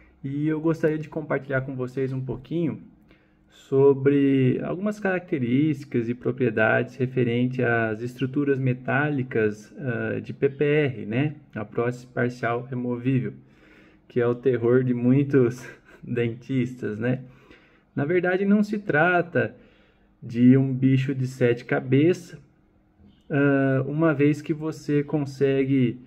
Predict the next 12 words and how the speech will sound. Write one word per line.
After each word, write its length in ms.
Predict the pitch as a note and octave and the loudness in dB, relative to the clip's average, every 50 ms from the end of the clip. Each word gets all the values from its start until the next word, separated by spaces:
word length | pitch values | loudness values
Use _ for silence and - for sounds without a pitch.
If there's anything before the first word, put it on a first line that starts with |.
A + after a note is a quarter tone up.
| - _ - - - - _ _ - | -20 _ -20 -20 -20 -20 _ _ -2
entender 880 | B2 B2 B2 B2 D3 C#3+ C3 B2 A2+ G#2+ A#2 B2 C3 C3+ C3+ C3 B2 | 0 0 2 2 2 2 2 0 -2 2 2 4 4 6 6 4 4
as 100 | A#2+ B2+ | 2 0
características 1040 | - - A#2+ A#2+ A#2+ A#2+ - - A#2+ A2 A2+ B2 C3 C3+ C3+ B2+ - - B2 A#2 A2 | -2 -2 0 0 0 0 -2 -2 -2 -2 0 2 2 2 2 0 -2 -2 -4 -2 0
e 40 | A#2 | -2
as 100 | A#2+ A#2+ | -2 -2
propriedades 1200 | - - B2+ B2 - - A#2+ A2 G#2+ G#2+ A2 A#2 B2+ C3 C3 B2+ A#2+ A2+ A2 A2 G#2+ G#2 - - _ _ - - _ - - - _ _ _ _ _ | -2 -4 -4 -4 -2 -2 -2 -2 0 0 2 4 6 6 6 6 4 2 0 -6 -8 -10 -14 -20 _ _ -20 -20 _ -20 -20 -20 _ _ _ _ _
de 120 | - - | -20 -20
cada 320 | - - B2 B2 A#2+ B2+ B2+ | -6 -2 0 2 2 2 0
componente, 1000 | C3 C3+ C3 B2+ C3 A#2 A2+ A2 A2 B2 C3+ C#3+ C#3+ C#3 C3 B2+ B2 B2 B2 B2 | 0 -2 -4 -4 -4 -4 -6 -4 -4 -2 0 2 4 6 6 6 4 2 -2 -6
de 160 | A#2+ - - | -8 -8 -12
cada 540 | - - - B2 B2 B2 B2 A#2+ B2 A#2 A2+ | -10 -4 -2 0 0 0 0 0 0 0 0
estrutura, 1080 | A#2 A#2+ - - - A#2+ - - - C3+ C#3 D3 D3 D3 C#3+ C#3 C3 B2 A#2 A#2 - | -2 -4 -8 -12 -14 -14 -14 -10 -8 -8 -6 -6 -4 -4 -2 -2 -2 -2 -4 -6 -8